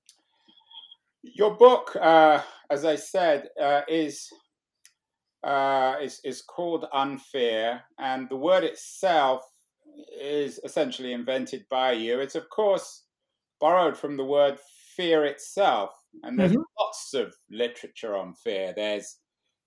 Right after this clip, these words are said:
Speaker 1: lots of definitions in dictionaries. Uh, it has a very substantial Wikipedia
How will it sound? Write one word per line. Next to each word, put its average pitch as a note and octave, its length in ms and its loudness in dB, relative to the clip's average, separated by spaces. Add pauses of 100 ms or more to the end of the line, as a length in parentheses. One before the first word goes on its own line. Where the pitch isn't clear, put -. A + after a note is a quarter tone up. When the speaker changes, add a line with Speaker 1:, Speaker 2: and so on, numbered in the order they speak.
Speaker 1:
lots C#3 640 -4
of B2+ 120 -12
definitions C#3 920 -4
in G#2+ 320 -10 (240)
dictionaries. C3+ 960 -6 (560)
Uh, G2+ 380 -6
it A2 160 -8
has A#2 440 -4
a G#2+ 280 -4
very C3 200 -2
substantial B2 1000 -10
Wikipedia B2+ 1000 -6